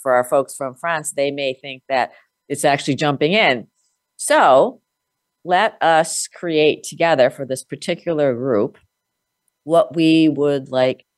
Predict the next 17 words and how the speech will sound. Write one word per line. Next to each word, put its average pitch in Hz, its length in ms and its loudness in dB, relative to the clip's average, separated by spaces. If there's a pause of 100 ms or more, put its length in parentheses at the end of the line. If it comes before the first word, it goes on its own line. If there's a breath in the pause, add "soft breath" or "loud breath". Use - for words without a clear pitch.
(160)
to 147 80 -18
consider 127 720 -2
polite 123 640 0
and 123 140 -14
norm 117 400 -6 (420)
in 131 100 -10
the 120 100 -6
spirit 233 500 2
of 127 380 2 (340)
how 139 200 -4
do 135 80 0
we 127 460 -2 (480)
do 123 160 -4
our 110 120 2
best 110 340 -4
work 107 260 -8
together." 101 420 -16